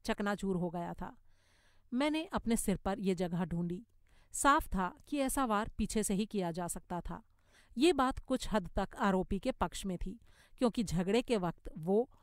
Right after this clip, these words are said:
और उसके पिता आमने-सामने खड़े देखे गए थे, लेकिन फिर भी ये ज्यादा ठोस सबूत नहीं था,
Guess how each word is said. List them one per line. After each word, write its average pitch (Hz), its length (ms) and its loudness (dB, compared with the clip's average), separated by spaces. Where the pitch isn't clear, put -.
और 294 160 4
उसके 254 240 0
पिता 185 340 -4
आमने-सामने 196 600 -2
खड़े 190 260 -2
देखे 175 300 -6
गए 175 200 -6
थे, - 120 -12
लेकिन 339 260 2
फिर 311 200 0
भी 240 240 0
ये 285 300 -2
ज्यादा 190 320 2
ठोस 202 280 -2
सबूत 190 320 -4
नहीं 180 240 -2
था, - 200 -6